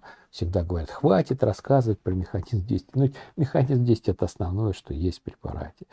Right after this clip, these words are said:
Вот обратите, пожалуйста, внимание, два дофаминовых нейрона общаются между собой. Один выпустил дофамин, другой этот самый дофамин улавливает при помощи, а, дофаминовых рецепторов, ну и возбуждение катится дальше.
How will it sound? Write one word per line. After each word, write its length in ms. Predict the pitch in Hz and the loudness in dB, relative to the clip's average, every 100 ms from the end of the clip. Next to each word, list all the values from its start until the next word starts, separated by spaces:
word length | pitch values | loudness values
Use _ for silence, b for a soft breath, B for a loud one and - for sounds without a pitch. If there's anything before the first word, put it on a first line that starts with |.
| B B | B B
Вот 160 | - 87 | -4 -2
обратите, 420 | 95 101 135 117 | -2 0 -2 -4
пожалуйста, 540 | - 85 101 90 - 87 | -4 -2 0 -2 -8 -14
внимание, 680 | 85 82 104 156 139 92 B B B B | -10 -6 -2 0 0 -2 B B B B
два 380 | 90 82 104 127 | -6 2 4 6
дофаминовых 640 | 110 92 87 113 95 - | 4 -2 0 2 0 -2
нейрона 420 | 92 85 123 117 | -4 0 2 2
общаются 580 | 92 - 120 95 90 85 | -2 -4 -4 -4 -4 -6
между 280 | 82 82 82 | -6 -6 -6
собой. 380 | - 90 85 80 | -6 -6 -4 -2
Один 200 | 104 95 | 0 2
выпустил 400 | 95 - - 80 | 0 -2 -8 -4
дофамин, 560 | 85 - 104 135 175 B B B | -4 -2 0 2 0 B B B
другой 420 | 92 113 123 120 | 6 10 12 12
этот 260 | 101 - - | 10 4 -2
самый 300 | - 95 85 | 0 2 4
дофамин 480 | 101 - 120 104 98 | 4 8 8 8 6
улавливает 680 | 120 120 101 92 87 85 - B B - | 6 6 6 4 4 2 -2 B B -4
при 160 | 107 98 | 0 2
помощи, 500 | 104 90 - 85 85 | 2 0 -2 -4 -4
а, 400 | 95 87 82 80 | -4 -2 -4 -6
дофаминовых 760 | 80 87 - 101 92 82 85 - | -4 -4 -2 -2 0 -2 -6 -4
рецепторов, 560 | 110 - 214 214 156 131 | -4 0 -2 2 0 2
ну 160 | 156 160 | 2 2
и 200 | 135 131 B B | 2 0 B B
возбуждение 580 | 104 107 101 107 107 98 | 2 4 4 4 2 0
катится 420 | - 85 - - | -2 -4 -4 -6
дальше. 360 | 90 - - | -4 -4 -10